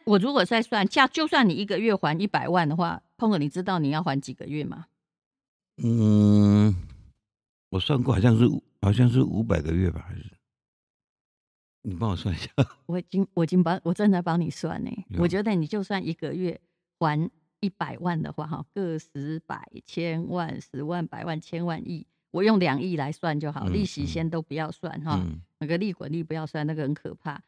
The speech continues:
Speaker 1: 先把两个零划掉，个十百千万、十万百万，要一个月还一百万的话，要还，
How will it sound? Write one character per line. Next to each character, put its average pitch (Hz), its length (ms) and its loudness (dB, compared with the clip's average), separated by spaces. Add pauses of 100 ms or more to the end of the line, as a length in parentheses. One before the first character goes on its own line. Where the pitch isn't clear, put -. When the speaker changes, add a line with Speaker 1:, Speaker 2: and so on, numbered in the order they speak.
(280)
Speaker 1:
先 185 140 2
把 151 180 -2
两 143 200 -4
个 147 100 -4
零 143 200 -2
划 160 200 -2
掉， 151 380 -8 (140)
个 156 300 -4
十 160 520 -10
百 - 320 -10
千 156 480 -4
万、 170 300 -8
十 - 240 -10
万 165 220 -4
百 - 240 -16
万， - 260 -10 (1900)
要 302 260 -4 (380)
一 262 100 -6
个 269 160 2
月 311 180 2
还 185 480 0 (500)
一 285 120 -4
百 - 320 -6
万 233 280 4
的 180 140 -6
话， 175 640 -8
要 226 220 -6
还， 180 720 -4